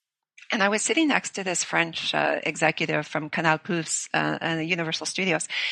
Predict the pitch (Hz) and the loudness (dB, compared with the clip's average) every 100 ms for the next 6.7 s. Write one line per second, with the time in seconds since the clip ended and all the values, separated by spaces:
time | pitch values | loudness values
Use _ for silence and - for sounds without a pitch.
0 | - - 226 226 220 208 - 220 160 - | -6 -2 4 4 4 0 -2 -2 -6 -8
1 | 170 - 147 190 170 160 175 - 147 - | -8 -8 -2 2 2 2 2 2 0 -2
2 | 190 202 165 180 160 165 196 185 170 160 | 2 2 2 -2 -2 -4 -8 -4 -4 -2
3 | - 139 170 247 226 208 220 208 180 175 | -2 0 2 4 2 4 4 4 2 0
4 | 247 262 254 226 - - - - 233 240 | 0 0 0 -4 -6 -12 -8 -4 -2 2
5 | 233 277 254 220 220 208 233 233 226 240 | 4 2 0 -2 0 0 0 -2 0 0
6 | 269 240 226 202 226 220 202 | 2 2 0 0 0 0 -2